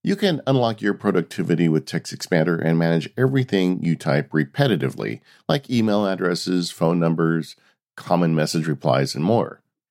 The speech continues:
Text Expander works everywhere you type, like word processors, email and messaging apps, and online forms. Online forms, by the way,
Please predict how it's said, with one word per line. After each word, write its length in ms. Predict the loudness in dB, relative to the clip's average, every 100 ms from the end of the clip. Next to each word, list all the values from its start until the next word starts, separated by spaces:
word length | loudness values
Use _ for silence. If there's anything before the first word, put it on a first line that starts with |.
| _
Text 240 | -4 -2 -2
Expander 420 | -2 0 2 0
works 360 | 0 -2 -4 -4
everywhere 420 | 0 2 2 2
you 180 | 0 -2
type, 300 | -2 -4 -4 -4
like 400 | 0 2 0 -2
word 240 | 0 0
processors, 800 | 0 0 0 -2 -4 -2 -2 -2
email 320 | 0 2 2 -2
and 100 | 0
messaging 440 | 2 2 0 0
apps, 360 | 0 -2 -4 -2
and 100 | 2
online 380 | 2 2 0
forms. 500 | 0 0 0 -4 -18 -20 _ _ _
Online 360 | -4 0 0 -2
forms, 340 | 0 0 0
by 140 | -2 -2
the 100 | -2
way, 220 | -2